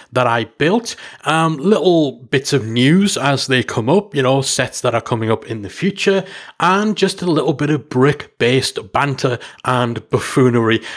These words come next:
And hopefully you'll enjoy it, and, um, hopefully, you know, we can expand this fantastic community of adult Lego fans, A F O Ls, afol. I,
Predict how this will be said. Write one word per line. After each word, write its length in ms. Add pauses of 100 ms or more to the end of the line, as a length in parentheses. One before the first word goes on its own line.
(120)
And 140
hopefully 380
you'll 160
enjoy 440
it, 220 (320)
and, 600
um, 360
hopefully, 580
you 220
know, 220 (400)
we 160
can 480
expand 720
this 160
fantastic 600
community 680 (320)
of 300 (140)
adult 520 (180)
Lego 640
fans, 680 (100)
A 140
F 220
O 140
Ls, 300
afol. 440 (220)
I, 160